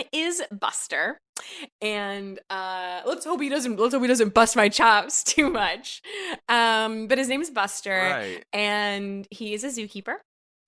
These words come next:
Speaker 1: So I thought,
Speaker 2: Okay.
Speaker 1: very cool job. You don't meet a lot of those
Speaker 2: No,
Speaker 1: every
Speaker 2: that is
Speaker 1: day.
Speaker 2: a cool job.
Speaker 1: Uh, you don't meet a lot of those every day.
Speaker 2: I've never met one.
Speaker 1: Um, I've never met one either. I've never met one either.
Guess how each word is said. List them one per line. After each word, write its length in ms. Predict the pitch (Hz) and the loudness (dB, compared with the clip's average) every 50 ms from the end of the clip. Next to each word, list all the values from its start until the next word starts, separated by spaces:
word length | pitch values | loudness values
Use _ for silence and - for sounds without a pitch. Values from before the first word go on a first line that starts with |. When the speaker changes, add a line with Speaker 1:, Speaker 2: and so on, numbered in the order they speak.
| - - - | -12 -10 -10
Speaker 1:
So 280 | - - 240 220 214 208 | -6 -2 0 0 0 2
I 120 | - 185 247 | 0 0 0
thought, 140 | 339 330 262 214 | 2 0 0 0
Speaker 2:
Okay. 20 | 208 | 0
Speaker 1:
very 180 | 240 277 392 440 | 0 0 0 0
cool 120 | - 302 | -2 -2
job. 300 | 220 190 165 165 190 220 | 0 2 4 4 4 2
You 60 | 262 | 2
don't 120 | 254 254 220 | -2 -2 -2
meet 100 | 202 185 | -2 0
a 40 | 180 | 0
lot 140 | 170 170 | 0 0
of 40 | 170 | -2
those 200 | 165 165 165 107 | -2 -2 -2 -2
Speaker 2:
No, 100 | 98 98 | -2 -2
Speaker 1:
every 60 | 98 | -4
Speaker 2:
that 80 | 98 147 | -2 -2
is 60 | 139 143 | -2 -2
Speaker 1:
day. 60 | 156 | -2
Speaker 2:
a 40 | 196 | -4
cool 180 | 254 92 87 - | -6 -8 -10 -12
job. 320 | - 92 87 82 80 80 - _ _ _ _ _ _ - - | -10 -10 -8 -8 -8 -8 -12 _ _ _ _ _ _ -2 0
Speaker 1:
Uh, 60 | 254 | 2
you 120 | 277 277 269 | 2 2 2
don't 140 | 262 220 202 | 0 0 -2
meet 80 | 185 | -2
a 60 | 170 | -4
lot 120 | 160 156 156 | -4 -4 -4
of 80 | 156 160 | -4 -6
those 140 | 156 156 165 | -8 -8 -8
every 160 | 151 143 139 131 | -8 -8 -8 -8
day. 240 | 135 123 127 - 98 | -6 -8 -8 -6 -4
Speaker 2:
I've 140 | 110 117 117 | -4 0 2
never 240 | 120 110 107 104 | 2 2 2 -2
met 180 | 92 90 - - | -6 -6 -8 -2
one. 120 | - 185 | 2 4
Speaker 1:
Um, 500 | 180 180 175 170 165 165 160 160 160 165 - _ _ _ _ _ _ _ _ _ _ - | 4 4 4 2 -2 -4 -8 -12 -14 -16 -20 _ _ _ _ _ _ _ _ _ _ 0
I've 200 | 196 214 214 202 | 0 0 0 0
never 120 | 208 180 175 | -2 -6 -6
met 120 | 170 - 165 | -8 -10 -10
one 80 | 165 | -10
either. 280 | 185 269 - - 90 - _ _ _ _ _ _ _ _ _ - | -10 -10 -10 -12 -14 -14 _ _ _ _ _ _ _ _ _ 0
I've 120 | 196 202 190 | 0 0 0
never 140 | 180 180 | -2 -6
met 160 | 175 175 160 131 | -6 -6 -6 -8
one 100 | 147 165 | -8 -8
either. 340 | 196 214 175 143 - - | -10 -10 -12 -14 -18 -20